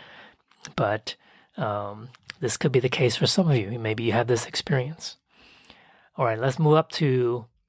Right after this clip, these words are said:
well, okay, uh, part of it also has to do with whether or not the instructor seems disinterested, they seem bored or dispassionate about their own subject that they're teaching, which is kind of sad.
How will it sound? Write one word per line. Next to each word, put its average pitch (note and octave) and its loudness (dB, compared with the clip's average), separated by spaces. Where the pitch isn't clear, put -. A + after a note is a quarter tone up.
well, B2 6
okay, B2 -2
uh, C3+ 2
part F3+ 4
of F3 2
it E3+ 4
also C3+ 4
has A#2 2
to C#3+ -4
do B2 -2
with A2+ -6
whether A#2 0
or A#2 -2
not A2+ -2
the C#3 -2
instructor B2 0
seems B2 -2
disinterested, D3+ 2
they A#2 -6
seem A2+ -2
bored C#3+ 6
or G#2 -2
dispassionate B2 -2
about G#2+ -4
their A2+ -4
own B2+ -2
subject - -2
that B2+ -12
they're C3+ -6
teaching, F#3 -2
which A2 -4
is B2+ 0
kind A#2 2
of A#2 -2
sad. D3 0